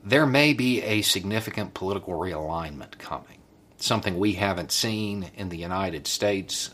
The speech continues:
since the Southern Strategy, because the Republican Party can't really survive on its current platform, what's left of it.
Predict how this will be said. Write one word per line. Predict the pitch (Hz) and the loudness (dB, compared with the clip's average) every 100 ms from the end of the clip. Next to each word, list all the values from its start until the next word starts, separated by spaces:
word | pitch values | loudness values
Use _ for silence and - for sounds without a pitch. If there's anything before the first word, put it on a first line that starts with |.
| - - - - - - - - - | -14 -20 -20 -20 -20 -20 -20 -20 -10
since | - - 104 - - - - - | -2 0 0 -2 -8 -10 -20 -10
the | 71 | -6
Southern | - 110 90 | 2 2 2
Strategy, | - - 98 95 76 - - - - - - - - - - - - - - - - - | -2 0 2 0 -2 -8 -12 -16 -20 -20 -20 -20 -20 -20 -20 -20 -20 -20 -20 -20 -20 -4
because | 98 110 95 | 2 2 4
the | |
Republican | 95 90 131 120 104 | 0 4 4 4 0
Party | 85 - 131 127 120 113 - - - - - - - - - - - - - | -4 -2 0 0 -6 -12 -20 -20 -20 -20 -20 -20 -20 -20 -20 -20 -20 -18 -6
can't | 135 151 | 2 2
really | 127 135 104 | 4 2 4
survive | - 95 123 123 73 - - - - - - - - - | 2 4 2 2 -2 -10 -16 -20 -20 -20 -20 -20 -20 -2
on | 101 101 | 2 2
its | 95 - | 0 -2
current | - 92 85 | -2 -2 -2
platform, | - 147 131 - 92 73 - - - - - - - - - | 4 6 6 2 -6 -6 -10 -20 -20 -20 -20 -20 -20 -20 -10
what's | 87 82 - | -4 -4 -2
left | 110 98 - | -2 -2 -4
of | - | -10
it. | - | -12